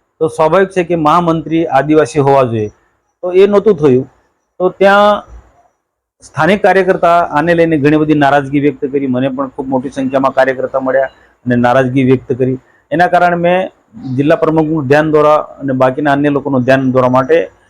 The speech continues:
મેં એક પોસ્ટ મૂકી અને એ, એને ત્યાર પછી પાર્ટીએ, અ, એનો સમાધાનમાં પણ આવી ગઈ છે. જિલ્લા પ્રમુખને પણ ત્રણસો ચારસો કાર્યકર્તા ગઈકાલે મળ્યા અને જિલ્લા પ્રમુખને આખી વાત કરી કે જે ભાઈ તમે જે મહામંત્રી બનાવ્યા છે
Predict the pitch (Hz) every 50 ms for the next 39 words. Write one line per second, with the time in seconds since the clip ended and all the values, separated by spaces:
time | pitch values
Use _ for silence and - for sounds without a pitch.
0 | _ _ _ - 160 175 165 - - 143 156 170 170 - 160 143 135 131 143 180
1 | 220 254 - _ _ _ _ _ _ _ - 151 170 175 175 175 175 175 170 -
2 | - 156 160 - - 165 165 165 165 - 165 160 170 165 175 160 170 160 - 147
3 | 147 147 143 156 160 165 165 170 165 - - 87 76 69 - - 92 104 135 151
4 | - - - - 147 151 160 156 151 147 151 156 160 160 160 156 - 127 127 -
5 | - 147 147 156 160 151 151 156 160 160 156 139 143 143 151 147 151 147 143 143
6 | 147 147 135 143 143 131 139 127 131 135 135 151 143 143 143 139 143 143 135 143
7 | 147 131 127 139 139 131 - _ _ _ _ _ _ _ _ - 131 135 135 -
8 | 156 151 151 147 139 135 - 160 127 139 135 135 135 127 131 117 135 131 113 123
9 | 131 131 123 135 127 123 127 127 127 123 131 131 - - _ _ _ _ _ -
10 | 127 120 113 120 120 135 139 - 131 123 127 131 127 123 131 127 120 120 - -
11 | 139 135 120 120 123 139 147 - 127 135 127 123 120 110 - _ _ _ _ _
12 | - 127 123 139 147 139 143 151 151 151 139 - 139 135 147 147 139 131 147 147
13 | 131 127 127 143 147 147 143 139 127 139 147 135 135 139 147 156 190 190 170 147
14 | - 131 120